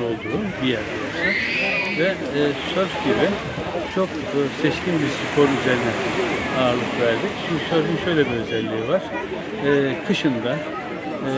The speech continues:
gerekli kıyafetiniz varsa, e, onunla denize girebiliyorsunuz.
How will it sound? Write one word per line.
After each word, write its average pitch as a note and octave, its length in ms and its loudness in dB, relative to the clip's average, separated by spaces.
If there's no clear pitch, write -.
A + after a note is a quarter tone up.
gerekli C#3+ 500 2
kıyafetiniz B2+ 580 0
varsa, B2 320 0
e, C3+ 40 0
onunla D3+ 380 2
denize C3+ 280 4
girebiliyorsunuz. B2 960 0